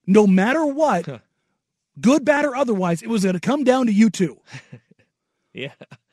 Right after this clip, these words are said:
Speaker 2: It's a
Speaker 1: And
Speaker 2: good guy to have.
Speaker 1: Yeah. And,
Speaker 2: Yeah.
Speaker 1: and right now, with Ant down, they just don't have that opportunity, and it's falling on Dame. And Jeremy, I was looking, I was like, "You know what? It feels like Jeremy's been struggling a little bit."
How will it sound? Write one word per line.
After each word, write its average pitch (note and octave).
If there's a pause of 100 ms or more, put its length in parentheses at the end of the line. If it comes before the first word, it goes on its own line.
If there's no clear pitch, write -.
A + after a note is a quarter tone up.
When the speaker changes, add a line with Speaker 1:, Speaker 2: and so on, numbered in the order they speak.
(420)
Speaker 2:
It's -
a A3
Speaker 1:
And A3+
Speaker 2:
good D#3
guy D3+
to D3+
have. D#3+
Speaker 1:
Yeah. E4+ (240)
And, A3+
Speaker 2:
Yeah. B3
Speaker 1:
and A3
right B3
now, C4+
with A#3 (100)
Ant A3
down, A#3 (200)
they G3
just F3
don't A3+
have G#3
that G#3+
opportunity, G#3 (240)
and F#3+
it's G3+
falling A#3+
on A#3+
Dame. A#3
And F3
Jeremy, G#3+ (260)
I F#3
was B3
looking, B3
I -
was E3+
like, D#3+
"You G3+
know C4+
what? C4
It F#3+
feels F#4
like E4+
Jeremy's A#3
been G3+
struggling F3
a D3+
little C3+
bit." F#2+